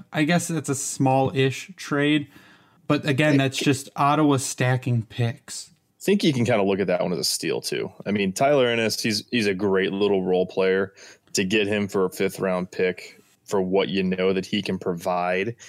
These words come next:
Speaker 2: he's fast, he can bring offense, he can play defense. That,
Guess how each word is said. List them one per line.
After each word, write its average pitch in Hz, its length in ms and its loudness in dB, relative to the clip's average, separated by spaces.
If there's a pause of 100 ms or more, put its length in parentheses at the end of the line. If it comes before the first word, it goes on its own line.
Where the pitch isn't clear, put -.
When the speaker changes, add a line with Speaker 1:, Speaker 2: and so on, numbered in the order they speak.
(120)
Speaker 2:
he's - 300 -4
fast, 92 640 -2 (220)
he 107 180 0
can 95 220 0
bring 104 220 2
offense, 104 460 0
he 95 120 -2
can 92 160 -6
play 95 240 -2
defense. - 760 -8 (420)
That, 98 280 -4